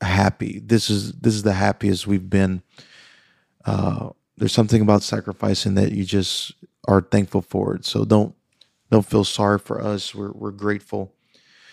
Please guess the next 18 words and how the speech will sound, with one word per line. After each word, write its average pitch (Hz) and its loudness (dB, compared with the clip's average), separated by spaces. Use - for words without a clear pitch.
Um, 98 2
but 107 4
it's 101 0
just 117 0
a 117 6
lot 117 8
of 110 2
those 113 2
dynamics, 104 0
guys. 95 0
Right 107 6
now, 107 6
we're 104 4
in 104 0
the 101 -4
process 101 0
of, 95 -2
uh, 107 -4